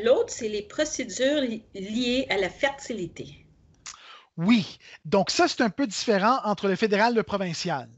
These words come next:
Speaker 2: Ok, donc, on a,
Speaker 1: Ok.
Speaker 2: on a une distinction entre les deux. Du côté fédéral, c'est un frais médical. Ok, c'est pour ça qu'on le mentionne dans l'article, ok, comme un frais médical. Ok, donc, euh, ces frais-là sont admissibles comme frais médical. Donc, si vous avez,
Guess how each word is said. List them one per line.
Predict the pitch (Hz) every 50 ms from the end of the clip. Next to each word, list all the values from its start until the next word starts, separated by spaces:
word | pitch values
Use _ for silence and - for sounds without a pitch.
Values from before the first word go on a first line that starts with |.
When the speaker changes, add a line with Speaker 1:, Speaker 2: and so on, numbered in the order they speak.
| 131 143
Speaker 2:
Ok, | 156 151 - 202
donc, | 180 202 196
on |
a, | 202 196 202
Speaker 1:
Ok. | 196 196
Speaker 2:
on | 190 190 208
a | 247 262
une | 247 226
distinction | 180 156 - 247 214 196 - - - 254 269 247
entre | 226 208 - - 214
les | 202 190 180 165
deux. | 151 151 165 147 - _ - - - - - - _ _
Du | - -
côté | - 208 320 320
fédéral, | - 302 233 226 202 247 320
c'est | 302 - 254
un | 220
frais | - - 247
médical. | 214 214 156 - - - 185 147 117 _ _ _ _ _ 175
Ok, | 175 160
c'est | 220 190 -
pour | 156 170
ça | 233
qu'on | - 214 202
le | 196
mentionne | 190 196 190 185 175 - - 220 214 220 226 220
dans | 202 208
l'article, | 196 185 170 143 - - - 175 139 - - _ - - - - -
ok, | 175 160 202
comme | 190 - 208 202
un | 190 165
frais | - - 233 220
médical. | 196 196 160 - - - - 160 143 120 - _ _ - - - - - - -
Ok, | 165 156 - 196 190 165 147
donc, | 135 202 208 240 285 311 - - _ _ _ _ _
euh, | 185 175 170
ces | 151 - - 294
frais-là | - - - 220 202 196 214 254 269
sont | - 226 208 165
admissibles | 196 180 170 180 151 - 247 254 226 - _
comme | - 262 277
frais | 214 - - 214
médical. | 185 165 139 - - 202 240 277
Donc, | 233 214 165
si | - -
vous | 269 269 196 208
avez, | 196 185 202 233 269 269